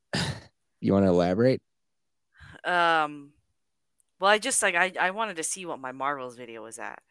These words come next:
Speaker 2: Uh, it's, it's pushing seventy-five thousand now.
Speaker 1: It's pretty good.
Speaker 2: First comment to show up. "Shocked to find the hate-filled,"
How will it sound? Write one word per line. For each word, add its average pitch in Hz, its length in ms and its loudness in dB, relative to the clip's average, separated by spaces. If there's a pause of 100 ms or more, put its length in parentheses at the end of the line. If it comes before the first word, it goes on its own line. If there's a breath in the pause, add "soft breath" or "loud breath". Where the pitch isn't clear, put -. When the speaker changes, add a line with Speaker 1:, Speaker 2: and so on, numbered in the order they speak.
(120)
Speaker 2:
Uh, 110 260 -12
it's, - 520 -14 (420)
it's - 80 -18
pushing 202 400 -10
seventy-five 156 800 -6
thousand - 420 -14
now. - 300 -20 (120)
Speaker 1:
It's - 80 -20
pretty 92 200 -2
good. 143 340 6 (1300 soft breath)
Speaker 2:
First 208 400 0
comment 170 440 -4
to 156 60 -16
show 151 320 -4
up. 135 220 -4 (480)
"Shocked - 480 2
to 208 80 -6
find 190 420 0
the 135 80 -10
hate-filled," 175 800 -8